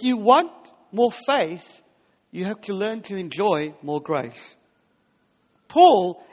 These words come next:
in this very context, talking about the activity of the Spirit, talking about hearing with faith, talking about the Spirit of God breaking out,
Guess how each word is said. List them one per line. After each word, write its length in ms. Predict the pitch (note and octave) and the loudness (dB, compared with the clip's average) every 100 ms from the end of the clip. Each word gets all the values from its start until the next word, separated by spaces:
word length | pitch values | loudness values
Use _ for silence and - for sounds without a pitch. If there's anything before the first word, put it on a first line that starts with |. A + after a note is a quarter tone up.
| - | -2
in 240 | C4+ C#4 | -2 0
this 160 | C#4+ - | -2 -2
very 340 | - C4 C4+ | 0 0 0
context, 680 | C4+ A3+ B3+ A#3+ G#3+ - - - - - | -4 -6 -6 -4 -6 -8 -12 -20 -20 -18
talking 540 | - C#4+ D#4 - C#4+ C#4 | 2 2 2 -2 -4 -2
about 460 | G3 A#3 A#3+ A#3 | 2 4 4 0
the 140 | A3+ G#3+ | -4 -4
activity 540 | G#3+ - B3+ B3+ A#3+ | -4 -6 -6 -4 -2
of 120 | A#3 | -2
the 80 | A#3 | -2
Spirit, 540 | - - - A3+ D#3+ - - - | -14 -10 2 2 2 -6 -20 -18
talking 480 | - C4+ D4+ D4 C4+ | 0 0 0 -4 -6
about 400 | B3+ - A#3+ A#3 - - - _ _ _ _ - | -6 4 6 6 2 -18 -20 _ _ _ _ -16
hearing 600 | D3 C#3 G#3+ C4+ C4 B3 | -14 4 8 8 6 -2
with 140 | A#3 | -8
faith, 420 | - - A3+ F#3+ | -4 0 0 -2
talking 340 | - B3+ C#4+ D4 | -6 -8 -6 -8
about 400 | B3+ A#3 A3+ A3+ - - | -6 0 2 0 -10 -8
the 80 | A3 | -6
Spirit 540 | - - - B3+ C4 | -6 -12 0 2 2
of 120 | B3 | -2
God 340 | F3 A3 A3+ A#3 - - | 0 4 4 2 -6 -10
breaking 460 | D#3+ G3 A#3+ B3 A3+ | 4 4 4 -8 -4
out, 180 | G3 | -4